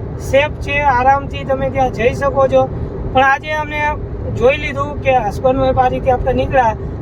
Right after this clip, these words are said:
અને કાંઈ થાય તો પોલીસવાળા કઈ રીતે આવી શકે છે. હવે અત્યાર સુધી ખૂબ માન છે, પોલીસવાળા ભાઈ બધી ડ્યુટી કરે છે, બધું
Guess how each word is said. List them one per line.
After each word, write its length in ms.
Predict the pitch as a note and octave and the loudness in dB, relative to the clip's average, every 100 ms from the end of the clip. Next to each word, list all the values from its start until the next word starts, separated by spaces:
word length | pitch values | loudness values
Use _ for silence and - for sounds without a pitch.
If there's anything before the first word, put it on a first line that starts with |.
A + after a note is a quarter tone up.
| - | -6
અને 240 | G#3+ A#3+ A#3 G#3 F#3+ F3+ - - - - | -2 2 2 2 0 -2 -8 -8 -6 -2
કાંઈ 180 | B3 B3 | 2 2
થાય 380 | - B3 C4 A3 | 4 4 4 0
તો 260 | - G#3+ G#3+ | -6 -8 -4
પોલીસવાળા 840 | A#3 B3+ - A#3+ B3 B3+ B3 B3+ B3+ - | -4 -4 -4 0 4 4 4 2 2 2
કઈ 180 | B3+ | 2
રીતે 260 | B3 B3 B3 | 2 0 0
આવી 320 | G#3+ A3+ C4 | 2 0 -2
શકે 340 | - G3 G#3 G3+ | -4 -2 0 2
છે. 140 | - - - - - G#3+ | 2 0 0 0 0 2
હવે 120 | B3+ B3+ - - - - | 2 2 -4 -6 -6 -4
અત્યાર 280 | - C#4 C4 | 0 2 0
સુધી 240 | C#4 C4+ | -2 -6
ખૂબ 360 | - B3 C#4+ C4 | -4 0 0 0
માન 420 | G#3 A3+ D4 C4+ | 2 2 2 -2
છે, 320 | - A#3+ A#3+ | -2 2 2
પોલીસવાળા 560 | A#3 A#3 B3+ C4 C4 B3+ | 0 -2 -2 0 2 2
ભાઈ 260 | B3 B3+ | 4 2
બધી 440 | C4 - A#3 B3+ B3+ | 2 -4 -4 -4 -4
ડ્યુટી 380 | A#3 B3 C4 B3+ | -4 -4 -4 0
કરે 260 | A#3+ A#3+ | 2 2
છે, 180 | A#3+ B3 | 2 0
બધું 520 | A3 G#3+ B3+ B3+ B3+ | 0 -4 0 4 4